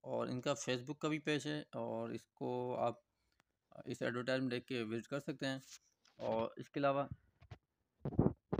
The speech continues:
इस फार्मेसी का जो एड्रेस है, ये हेड ऑफिस है जो इनका, ब्लॉक फ़ोर, केडीए डेवलपमेंट स्कीम,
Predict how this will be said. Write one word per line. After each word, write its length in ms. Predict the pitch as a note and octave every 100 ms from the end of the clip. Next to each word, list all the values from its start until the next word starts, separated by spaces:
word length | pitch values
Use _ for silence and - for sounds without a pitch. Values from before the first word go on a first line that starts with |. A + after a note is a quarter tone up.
| - - E3
इस 180 | E3 -
फार्मेसी 600 | D#3+ - C#3+ C3+ C#3 D#3
का 100 | D#3+
जो 100 | C#3
एड्रेस 320 | A#2+ C3 D#3 -
है, 120 | C3+ - _ _ _ _ -
ये 220 | B2 C3+ C3+ C#3+ C#3 C#3 _ _ _ _ _ _ _ - -
हेड 180 | A2 C3
ऑफिस 320 | C3+ A#2+ A#2
है 60 | A#2
जो 120 | G#2+
इनका, 220 | G#2 G2+ G#2 - _ _ _ -
ब्लॉक 340 | C3+ A#2+ B2+
फ़ोर, 260 | - C3+ D#3
केडीए 400 | - B2 B2 E3+ -
डेवलपमेंट 480 | B2 A#2+ A#2+ C3+ D#3
स्कीम, 600 | - - - - C#3+ F#3